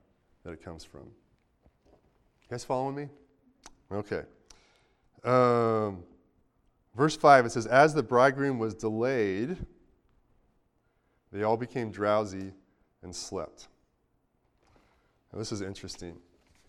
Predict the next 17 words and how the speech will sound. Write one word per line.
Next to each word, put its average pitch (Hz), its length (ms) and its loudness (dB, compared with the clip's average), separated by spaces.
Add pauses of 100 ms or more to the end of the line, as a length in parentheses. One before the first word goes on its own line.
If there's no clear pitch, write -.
(3000)
Sometimes 170 840 -2 (640)
we're 151 180 -2
like, 165 420 0 (1040)
we 127 100 -12
get 139 200 -8
dressed 127 280 -6
up 120 200 -8
ready 120 160 -4
for 117 100 -10
church, 131 540 -10 (400)
or 107 100 -12
we 113 80 -10
get, 123 320 -4
you 117 80 -8
know, 131 280 -4
we're 131 220 -4
like, 127 240 -4